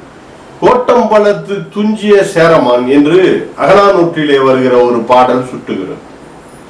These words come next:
பாரத போரிலே சண்டை போட்டவர்களுக்கு கூட சோறு சமைத்து போட்ட மன்னன் பெருஞ்சோற்று உதயன் சேரலாதன் என்று சொல்லக்கூடிய சேர மன்னன்.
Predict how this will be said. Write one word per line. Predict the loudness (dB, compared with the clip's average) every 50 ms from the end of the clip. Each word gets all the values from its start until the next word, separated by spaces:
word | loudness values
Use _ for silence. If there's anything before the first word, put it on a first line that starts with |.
| -20 -20 -20 -20 -20 -20 -20 -20 -20 -20 -20 -12 -4 0
பாரத | 2 2 4 4 4 2 2 2 2
போரிலே | 0 0 -2 0 0 2 2 4 2 2
சண்டை | 2 2 0 0 0 0 0
போட்டவர்களுக்கு | 0 0 0 0 0 0 0 0 2 2 0 0 -2 -4 -4 -4 -6 -6 -4
கூட | -2 0 2 2 2 2 2 2 2 0 -2 -6 -10 -16 -20 -20 -20 -20 -20 -20 -10 -4
சோறு | 0 2 4 4 4 2 0
சமைத்து | 0 0 0 0 -2 -4 -4 -6 -6
போட்ட | -4 -4 -4 -4 -4 -2 -2 -2
மன்னன் | -2 0 0 0 0 0 0 0 -2 -2 -4 -6 -8 -14 -20 -20 -20 -20 -20 -20 -20 -10 -4 0
பெருஞ்சோற்று | 2 2 4 4 4 2 4 4 4 2 2 0 -2 -6 -6
உதயன் | -4 -4 0 2 2 4 4 2 2 0
சேரலாதன் | 2 2 2 2 2 2 2 0 2 2 0 0
என்று | 0 -2 -4 -6 -6 -4
சொல்லக்கூடிய | -2 -2 0 0 -2 -2 -4 -6 -4 -2 -2 -2 -2 -2 -2
சேர | 0 0
மன்னன். | 0 0 -2 -4 -6 -10 -12 -14 -16